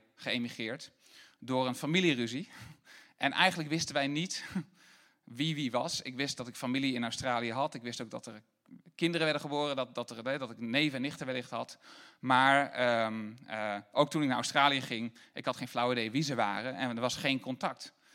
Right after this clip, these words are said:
En dus we kwamen, we zaten even te zoeken van, "Is jouw, hè, is jouw vader, is, is dit zijn naam? Komt hij hier vandaan?" En al snel kwamen we erachter dat ik gewoon naast mijn nichtje zat.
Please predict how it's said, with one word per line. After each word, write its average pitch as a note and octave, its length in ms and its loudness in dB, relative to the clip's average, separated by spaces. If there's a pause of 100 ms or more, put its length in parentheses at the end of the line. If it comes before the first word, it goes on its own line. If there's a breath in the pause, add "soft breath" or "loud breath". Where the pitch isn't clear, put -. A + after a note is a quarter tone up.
(380 loud breath)
En D3 180 -2
dus D3 180 -2
we D#3 160 2
kwamen, E3+ 320 6
we C3+ 60 -2
zaten C#3 160 6
even A#2+ 120 -6
te B2+ 80 -4
zoeken E3 380 0
van, A#2+ 160 -6
"Is A2+ 120 -6
jouw, A2 300 -2
hè, B2+ 140 -4
is A#2+ 120 -6
jouw G2+ 120 -10
vader, G#2+ 500 -4
is, A2 140 -12
is G2 120 -14
dit A2+ 320 -8
zijn B2+ 200 -2
naam? D#3 360 4
Komt B2 140 -8
hij A#2 120 -6
hier B2 140 -4
vandaan?" C#3 500 2 (280 loud breath)
En C3+ 100 -8
al C#3 60 0
snel F#3 240 2
kwamen D#3+ 280 2
we C3+ 60 2
erachter D#3 260 -2
dat A#2 120 -10
ik A#2+ 80 -14
gewoon C#3 160 -6
naast C3 260 -2
mijn A#2 300 -6 (120)
nichtje D#3+ 320 -6
zat. - 320 -14